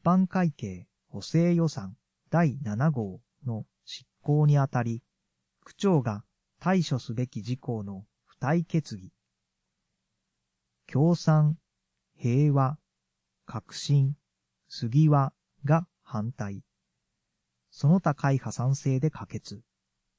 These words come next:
なお、立務は賛成三で意見が分かれました。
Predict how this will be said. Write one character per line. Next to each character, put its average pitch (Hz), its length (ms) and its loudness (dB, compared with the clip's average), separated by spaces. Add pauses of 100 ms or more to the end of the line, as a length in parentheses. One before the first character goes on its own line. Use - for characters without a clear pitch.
(680)
な 131 160 0
お、 104 180 -6 (680)
立 160 260 0
務 127 160 2
は 104 180 -6 (300)
賛 151 320 2
成 165 240 2
三 147 320 2
で 160 220 2 (200)
意 165 120 -2
見 139 240 2
が 156 100 4
分 117 160 -2
か - 80 -6
れ 107 80 -4
ま 107 140 -6
し - 100 -14
た。 95 160 -16